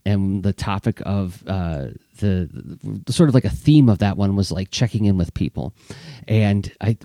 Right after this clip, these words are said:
what I think you suggested, or maybe Greg suggested, writing down questions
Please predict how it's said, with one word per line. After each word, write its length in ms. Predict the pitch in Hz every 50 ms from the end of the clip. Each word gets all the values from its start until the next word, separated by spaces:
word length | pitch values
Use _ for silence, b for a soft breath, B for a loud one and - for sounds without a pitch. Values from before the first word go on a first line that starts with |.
| -
what 140 | - - - 107
I 60 | 113
think 320 | - 160 175 175 - - b b b b
you 320 | - 110 110 131 147 156
suggested, 840 | 139 - - 127 110 - 123 123 113 - - 120 120 120 113 - - _ _ _ -
or 140 | - 110 104 104
maybe 160 | 117 101 98
Greg 220 | - 110 110 -
suggested, 500 | - 107 - 104 101 - - 107 104 101 B B B B B B B
writing 420 | - 107 110 110 117 120 123 131
down 500 | 110 113 107 101 110 110 110 113 113 104 b b b b b b
questions 880 | - - - - 175 165 - - - 160 165 160 165 165 147 - -